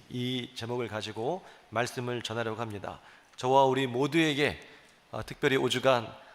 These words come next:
우리 그리스도의 그 빛을 향하여 나아갈 때 예수 그리스도의 그 빛과 사랑과 은총이 가득 넘치는 귀하고 복된 시간 되시기를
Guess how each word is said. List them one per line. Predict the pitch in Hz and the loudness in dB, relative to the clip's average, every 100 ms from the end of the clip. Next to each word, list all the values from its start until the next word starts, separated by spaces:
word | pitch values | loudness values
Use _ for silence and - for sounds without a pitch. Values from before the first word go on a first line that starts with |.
| - | -12
우리 | 123 | -8
그리스도의 | 117 139 139 - 135 127 123 | -2 0 0 0 2 2 0
그 | 120 | -6
빛을 | 120 - - 123 123 | -8 -4 -2 0 -2
향하여 | 135 131 123 113 | -4 -2 -2 0
나아갈 | 87 101 107 - | 0 0 0 -4
때 | - - 127 - - _ - | -10 -12 -16 -20 -20 _ -2
예수 | 131 - | -2 0
그리스도의 | 135 135 - 127 | -2 -2 0 -2
그 | 120 | -4
빛과 | - 120 - 127 123 120 - - | -10 -10 2 4 6 4 0 -10
사랑과 | - 127 123 113 117 | -6 -4 -2 -2 -4
은총이 | 143 151 143 139 156 - - - | -4 -2 -2 -2 -4 -6 -16 -12
가득 | - - 175 170 | -8 -2 0 2
넘치는 | 131 - 113 131 208 - - - - | 2 0 0 -2 -4 -10 -20 -20 -6
귀하고 | 127 123 117 | 0 2 0
복된 | - 113 135 117 | -4 -4 -2 0
시간 | - 117 110 | 0 0 0
되시기를 | 110 - 107 113 185 233 | -2 -2 -2 0 0 -2